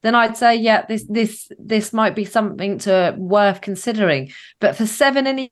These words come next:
year, and what are the side efe-, effects of the heel prick test? Well, they're not telling us that. Where's the informed consent there?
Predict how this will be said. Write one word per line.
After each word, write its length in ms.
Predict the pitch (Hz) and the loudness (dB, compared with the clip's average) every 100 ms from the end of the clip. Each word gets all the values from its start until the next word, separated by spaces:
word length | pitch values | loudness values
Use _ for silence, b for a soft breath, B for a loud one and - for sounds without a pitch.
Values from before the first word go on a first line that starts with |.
| - | -10
year, 500 | 269 302 240 160 B B | -2 2 4 2 B B
and 220 | 214 240 | 0 2
what 100 | 285 | 4
are 80 | 285 | 2
the 80 | 277 | 0
side 300 | - 302 269 | 2 2 2
efe-, 360 | 262 262 - - | -2 -2 -4 -4
effects 460 | - 247 - - | 0 0 -2 -10
of 220 | - 214 | -6 -4
the 100 | 254 | -4
heel 240 | 233 302 320 | -2 0 0
prick 320 | - 156 - | 0 -2 -2
test? 300 | - 123 - | -4 -4 -2
Well, 80 | 226 | 0
they're 80 | 285 | 2
not 200 | 339 311 | 2 2
telling 300 | 311 262 220 | 0 2 0
us 140 | 220 | 0
that. 260 | 302 226 214 | 2 2 4
Where's 300 | 277 320 - | 2 2 -2
the 160 | 294 | -6
informed 560 | 262 262 269 269 247 247 | -6 -8 -4 -2 -2 -4
consent 500 | 233 226 262 269 - | -8 -4 -2 -2 -2
there? 220 | 143 135 | -2 -2